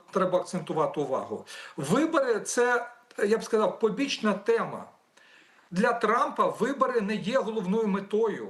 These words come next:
в тиску на Україну. Трамп не виборів хоче в Україні. Трамп хоче, щоб ми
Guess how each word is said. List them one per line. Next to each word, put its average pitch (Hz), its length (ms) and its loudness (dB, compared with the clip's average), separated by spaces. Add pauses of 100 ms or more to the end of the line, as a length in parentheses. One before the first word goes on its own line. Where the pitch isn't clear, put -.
в - 100 -20
тиску 208 420 -4
на 165 100 -2
Україну. 160 580 -2
Трамп 226 320 0
не 214 100 4
виборів 196 500 -2
хоче 156 260 -2
в 135 80 -6
Україні. 127 580 -6
Трамп 208 280 0
хоче, 196 540 0 (260)
щоб 196 280 0
ми 226 360 2